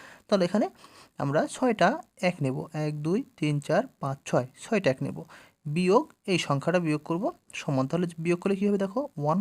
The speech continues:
ওয়ান, ওয়ান থেকে ওয়ান বিয়োগ করলে জিরো হয়, ওয়ান থেকে জিরো বিয়োগ করলে ওয়ান হয়। আর এখানে ওয়ান, ওয়ান থেকে ওয়ান বিয়োগ করলে জিরো জিরো এবং ওয়ান থেকে জিরো বিয়োগ করলে ওয়ান আর ওয়ান থেকে ওয়ান বিয়োগ করলে জিরো। তাহলে এই সংখ্যাটা থেকে এটা বিয়োগ করলে কী হলো? জিরো ওয়ান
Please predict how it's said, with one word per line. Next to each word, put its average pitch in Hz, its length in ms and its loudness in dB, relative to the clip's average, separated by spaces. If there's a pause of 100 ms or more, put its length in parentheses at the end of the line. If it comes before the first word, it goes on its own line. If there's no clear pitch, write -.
ওয়ান, 151 220 2 (160)
ওয়ান 143 200 2
থেকে 185 160 -2
ওয়ান 180 160 2
বিয়োগ 190 140 -2
করলে 202 160 0
জিরো 147 260 -2
হয়, 190 200 2 (440)
ওয়ান 147 160 2
থেকে 156 220 -4
জিরো 160 260 0
বিয়োগ 190 160 -4
করলে 208 240 -2
ওয়ান 147 200 2
হয়। 226 220 0 (360)
আর 135 340 2 (440)
এখানে 151 280 -2
ওয়ান, 151 340 0
ওয়ান 196 220 2
থেকে 208 260 -4
ওয়ান 160 200 2 (120)
বিয়োগ 190 180 2
করলে 226 180 0
জিরো 151 260 2
জিরো 165 200 2 (280)
এবং 151 200 0
ওয়ান 143 220 0
থেকে 190 220 -2
জিরো 170 220 2
বিয়োগ 202 280 0
করলে 202 180 0 (720)
ওয়ান 175 160 4 (500)
আর 143 160 0 (100)
ওয়ান 156 180 0
থেকে - 240 -6
ওয়ান 156 240 0
বিয়োগ 196 160 0
করলে 254 220 0 (420)
জিরো। 151 200 0
তাহলে - 480 -12
এই 175 140 0
সংখ্যাটা 220 300 -4
থেকে 220 140 0
এটা 175 100 2
বিয়োগ 156 200 0
করলে 190 140 0
কী 202 120 -2
হলো? 233 200 2
জিরো 175 300 -2 (120)
ওয়ান 139 220 2